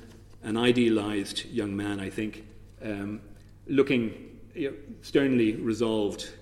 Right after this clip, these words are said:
into the distance, holding his rifle with a bayonet. And in the background, the opening words of the proclamation. But curiously enough,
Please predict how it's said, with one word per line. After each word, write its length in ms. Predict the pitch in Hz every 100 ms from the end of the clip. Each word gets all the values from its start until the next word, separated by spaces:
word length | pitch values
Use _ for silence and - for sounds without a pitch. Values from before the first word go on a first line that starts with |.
| -
into 220 | - 113 107
the 100 | 107
distance, 480 | 107 - 107 101 -
holding 360 | - 113 107 92
his 280 | 98 - 113
rifle 300 | 101 92 101
with 100 | 90
a 60 |
bayonet. 420 | 95 92 98 92 - - - - -
And 200 | - 120
in 100 | 120
the 60 | 117
background, 640 | 139 143 143 127 117 113 - - - - - - - 120
the 100 | 120
opening 320 | 120 120 107
words 380 | 110 104 - -
of 160 | 110
the 80 | 101
proclamation. 580 | 107 101 90 87 - 85 - - - - - - - - - -
But 420 | 135 - - - -
curiously 400 | 175 175 160 123
enough, 280 | 117 -